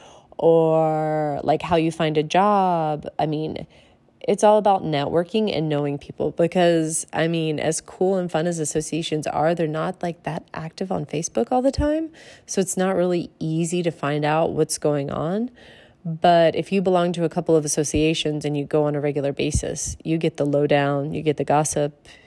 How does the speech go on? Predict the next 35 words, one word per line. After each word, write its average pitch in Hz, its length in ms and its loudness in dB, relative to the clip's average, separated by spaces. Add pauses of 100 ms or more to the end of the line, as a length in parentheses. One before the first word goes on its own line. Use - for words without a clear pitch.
(160)
you 160 120 -2
get 147 200 -2
the - 80 -4
goods. 156 800 0 (520)
It's, 156 320 0
uh, 151 380 4
networking. 170 920 0
It's - 140 -6
the 165 60 0
best 160 220 -2
way 156 100 0
to 147 80 -4
network. - 420 -10
It's - 120 -8
the 160 80 2
best 160 340 0 (280)
way 156 280 2
to 147 120 -4
find 147 340 -4
out 135 300 -2 (1040)
when 170 200 0
things 147 220 -4
are 147 60 -4
happening, 160 720 -2
like - 360 -10 (420)
Christmas 220 500 -2
markets, 196 760 2
or, 160 440 0
like, - 500 -6 (460)
I 147 100 -2
don't 147 220 -2
know, 151 340 0
like 143 300 -4
a, - 340 -4 (320)
a, - 40 -4